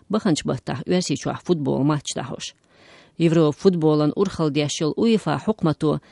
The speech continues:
баханч бахтах верси чур Ц С К ан гуд тюхир химкирч ареня Ц С К Манчестер Лоуш чхайна. Манчестер Лоузер хуай сисез беш верси фанач махри хайк чулдя.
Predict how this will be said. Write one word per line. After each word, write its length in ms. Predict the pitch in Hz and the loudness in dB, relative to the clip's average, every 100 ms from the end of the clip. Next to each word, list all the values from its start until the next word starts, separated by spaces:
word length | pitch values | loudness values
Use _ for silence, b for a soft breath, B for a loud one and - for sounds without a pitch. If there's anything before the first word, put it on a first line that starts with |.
| b b | b b
баханч 380 | 170 170 151 151 | -2 0 -2 0
бахтах 380 | 151 - 151 - | -2 -2 -6 -2
верси 300 | 214 208 170 | 0 0 0
чур 180 | 143 151 | -2 -2
Ц 220 | - 208 | 0 -2
С 100 | 180 | -2
К 80 | - | -2
ан 180 | 147 143 | -2 2
гуд 220 | 147 202 - | 4 2 0
тюхир 420 | 156 139 - 190 190 b b b | -2 -2 2 0 0 b b b
химкирч 600 | - 240 247 - 147 147 - | 0 4 4 4 0 0 0
ареня 480 | 196 196 151 143 - b b | 2 4 4 0 -6 b b
Ц 260 | - 220 147 | 0 2 2
С 120 | - | 0
К 280 | 165 170 170 | 0 0 2
Манчестер 600 | 202 233 196 165 - 190 | 2 2 2 -2 0 0
Лоуш 280 | 175 190 185 | 4 2 0
чхайна. 460 | - 147 147 151 143 b b b | -4 -2 0 0 -4 b b b
Манчестер 580 | 202 220 - 147 - 143 | 0 2 2 -2 -2 0
Лоузер 400 | 156 196 175 139 | 2 4 2 0
хуай 220 | - 143 | 0 -2
сисез 460 | - 220 - 156 131 | -2 -4 0 -2 0
беш 300 | 147 135 - b b b b - | 0 -2 -6 b b b b 0
верси 300 | 220 208 151 | 2 2 0
фанач 480 | 180 180 147 - | 2 2 2 0
махри 260 | 185 160 151 | 0 0 0
хайк 280 | 127 147 - | -4 -8 -8
чулдя. 420 | - 131 - 156 | -8 -6 -8 -12